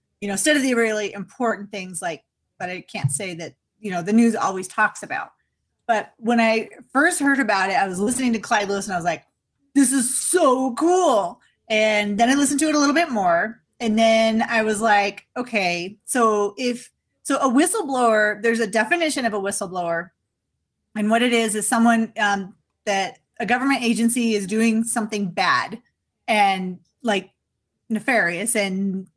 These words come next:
this person knows it and they're gonna come out and talk about it.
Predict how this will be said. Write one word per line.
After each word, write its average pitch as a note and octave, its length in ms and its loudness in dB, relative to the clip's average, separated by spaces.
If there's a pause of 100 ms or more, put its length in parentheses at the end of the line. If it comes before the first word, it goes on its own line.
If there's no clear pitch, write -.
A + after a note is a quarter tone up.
(100)
this A3 140 0
person A3+ 500 0
knows C4+ 300 2
it G#3 340 -2
and G3+ 320 -2
they're G3+ 120 0
gonna G3+ 180 -4
come G3+ 220 -4
out F3+ 340 0
and F#3 260 -6
talk A3 280 -4
about D3+ 260 -4
it. - 80 -20